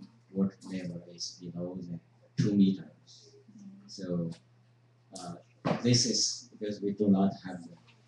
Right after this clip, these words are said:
the data. We just make it uniform. Uh, and the,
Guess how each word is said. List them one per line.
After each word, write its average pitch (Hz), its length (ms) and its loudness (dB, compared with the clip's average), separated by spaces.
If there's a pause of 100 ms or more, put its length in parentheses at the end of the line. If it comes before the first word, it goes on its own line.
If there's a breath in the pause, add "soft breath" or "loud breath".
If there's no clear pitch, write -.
(100)
the - 60 -10
data. 90 220 -14
We - 340 -20
just - 500 -12 (240)
make 85 200 -6
it 85 160 -10 (140)
uniform. 98 500 6 (1000)
Uh, 87 420 -6 (480)
and 98 420 10
the, 90 540 4